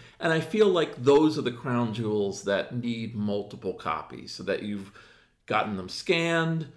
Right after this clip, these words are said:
maybe you've taken photos of them, so even though the photos fade, you still have the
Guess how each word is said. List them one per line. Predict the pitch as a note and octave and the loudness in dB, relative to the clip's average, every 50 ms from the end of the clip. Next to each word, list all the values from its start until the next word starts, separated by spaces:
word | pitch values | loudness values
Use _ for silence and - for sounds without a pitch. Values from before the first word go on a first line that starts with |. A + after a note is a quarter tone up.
| - _ _ _ _ _ _ _ _ - | -20 _ _ _ _ _ _ _ _ -4
maybe | B2+ B2 A#2 A#2 A#2 A2+ | 0 0 0 0 0 -2
you've | A2 G#2 G2+ F#2+ - A#2 A2 G#2+ G2 - | -4 -6 -8 -8 -8 -8 -8 -8 -8 -6
taken | - B2+ G#2+ G#2+ - G2 F2 F2 | -4 -4 -2 -2 -4 -6 -6 -8
photos | - - - - - - - - - - E3 D3+ D#3 D#3+ D#3 D#3 D#3 D#3 C#3+ C#3 | -10 -14 -18 -20 -20 -20 -20 -20 -4 2 4 6 6 6 8 6 6 6 4 2
of | D3+ C#3+ C#3+ C#3+ | 0 0 0 0
them, | - D3 C#3 C3+ C3+ | 0 0 0 -2 -4
so | B2+ B2+ - A#2+ | -6 -4 -2 -2
even | A#2 A#2 A#2 A#2+ A2 | -2 -2 -2 -4 -2
though | G#2 A2 G#2 | -2 -2 -2
the | F#2+ G2 | -2 -4
photos | - - - G#2+ G#2 G2+ G2 G2 G2 G2 F#2 F2+ - | -6 -4 -2 0 0 0 0 0 0 -2 -4 -6 -10
fade, | - - - - E3 D#3 D3+ D#3 D3+ C#3+ C#3+ C#3 C3+ B2+ B2 | -14 -10 -4 -2 0 0 0 0 0 0 0 0 -2 -4 -8
you | A2+ A2 G#2 G2 | -10 -10 -10 -10
still | - - - G#2 F2 F2 | -10 -8 -6 -6 -6 -6
have | F2 - F2 D#2+ D#2+ - - | -6 -6 -6 -6 -6 -8 -10
the | - A1+ - - - - | -10 -10 -10 -10 -12 -14